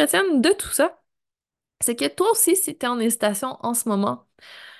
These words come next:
prends le temps de te poser,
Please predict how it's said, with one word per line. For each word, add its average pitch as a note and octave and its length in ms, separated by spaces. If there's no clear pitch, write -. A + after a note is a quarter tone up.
prends C4 100
le E4+ 60
temps A4 200
de C4+ 60
te G#3+ 60
poser, G#3+ 640